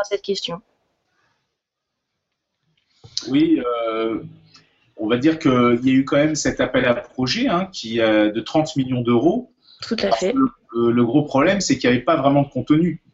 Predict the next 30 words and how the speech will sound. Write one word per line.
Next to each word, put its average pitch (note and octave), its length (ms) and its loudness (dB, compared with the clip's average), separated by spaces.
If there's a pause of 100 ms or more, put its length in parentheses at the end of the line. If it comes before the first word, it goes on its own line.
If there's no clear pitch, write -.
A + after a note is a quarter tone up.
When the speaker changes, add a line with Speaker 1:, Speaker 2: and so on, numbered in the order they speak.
(360)
Speaker 2:
Euh, G#2 260 2
on G#2+ 140 0
a A2+ 80 -2
pu, C3 380 0
euh, G#2 420 4
donner A2+ 280 -2
des G#2+ 160 0
tablettes, A#2 600 2
des G#2+ 180 -2
ordinateurs, G#2 640 -4
des G#2+ 80 -2
salles, D3 340 0
mais A#2 80 -2
il A2+ 40 -2
n'y A2 60 2
avait G#2 140 2
pas - 160 0
forcément A#2+ 360 -2
de A#2+ 60 -8
contenu. G#2+ 320 -8
Donc G#2 180 -4
là, D#3+ 160 2 (180)
il A#3+ 60 -6
s'agit C3+ 380 0
d'un A#2 180 2
appel B2 320 -2
à B2 40 0
projet B2+ 260 0
sur A#2 260 -2
des, A2+ 260 0